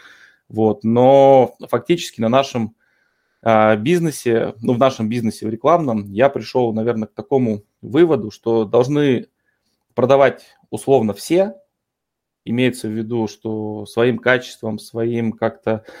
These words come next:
своей экспертизой, своим брендом агентства, а, либо, ну, это не получится, потому что у нас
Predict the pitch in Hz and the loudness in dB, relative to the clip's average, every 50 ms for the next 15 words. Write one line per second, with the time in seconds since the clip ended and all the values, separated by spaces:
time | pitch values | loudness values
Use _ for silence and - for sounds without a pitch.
0 | - - _ _ - 131 131 123 - - 131 127 123 - - 127 127 120 104 107 | -20 -20 _ _ 2 2 2 2 2 0 -2 -2 -2 -2 -2 0 0 0 0 0
1 | 110 107 107 104 104 98 - - - 120 123 123 120 107 107 123 120 107 110 110 | 0 2 2 2 0 -2 -4 -2 0 0 2 2 0 2 2 2 2 0 -2 -2
2 | 110 110 104 131 170 190 - - - 104 98 - _ _ _ _ _ _ _ _ | -2 -2 -2 -4 -4 -4 -6 -8 -8 -10 -10 -10 _ _ _ _ _ _ _ _
3 | _ _ _ - - 117 113 110 110 107 104 117 156 170 151 147 131 123 117 113 | _ _ _ -4 0 2 4 4 4 4 2 2 0 2 4 4 4 6 6 4
4 | 107 107 104 120 139 135 113 - - - - _ _ _ _ _ _ _ _ _ | 4 2 2 0 0 0 0 -2 -6 -10 -18 _ _ _ _ _ _ _ _ _
5 | _ _ _ _ _ _ _ _ _ _ - 95 95 98 - 127 131 - 135 147 | _ _ _ _ _ _ _ _ _ _ -18 -14 -8 -2 -2 -2 -2 -2 -2 -4
6 | 127 139 151 151 147 - - - - - - - - 110 127 131 - - 120 113 | 0 2 2 2 2 0 -4 -10 -14 -14 -12 -8 -4 -2 -2 -2 -2 -2 -4 -2
7 | 123 147 160 156 151 - - - - - | 0 2 2 2 0 -2 -10 -12 -14 -16